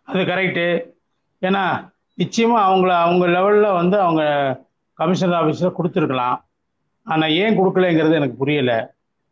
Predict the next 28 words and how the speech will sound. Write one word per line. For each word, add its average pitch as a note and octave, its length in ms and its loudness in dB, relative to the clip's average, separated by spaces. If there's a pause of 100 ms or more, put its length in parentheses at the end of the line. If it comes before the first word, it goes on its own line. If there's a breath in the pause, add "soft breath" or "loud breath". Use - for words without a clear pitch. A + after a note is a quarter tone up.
அவன் D3 160 -2
டி G#3+ 160 2
ஜி F#3+ 180 2
பி E3+ 120 0
ஆபீஸ்ல D3+ 380 0
கொடுத்துருக்கலாம், B2 540 -2 (340)
அட்லீஸ்ட் A3+ 260 0
ஒரு F#3+ 160 0
கமிஷனர்கிட்டயே A3+ 680 2
போய் E3+ 160 0
கொடுத்துருக்கலாம். B2+ 500 -4
சென்னை G#3+ 320 2
வளாகத்துல E3+ 520 0
வர்றதுனால C#3 540 0 (480)
கமிஷனர்கிட்ட G#3+ 540 0
கொடுத்துருக்கலாம். A2+ 600 -6 (560)
அவங்க A3+ 300 0
ஏன் C#4+ 460 4
West G#3 280 2
Mahambalam C4+ 380 4
choose - 240 -2
பண்ணாங்கங்கிறதுக்கு F3 640 0
ஒரு G3 100 0
காரணம் B3 400 0
இருக்க G3 220 0
chance D#3 360 -4
இருக்கு. C#3 200 -2
என்னன்னா, D#3+ 440 0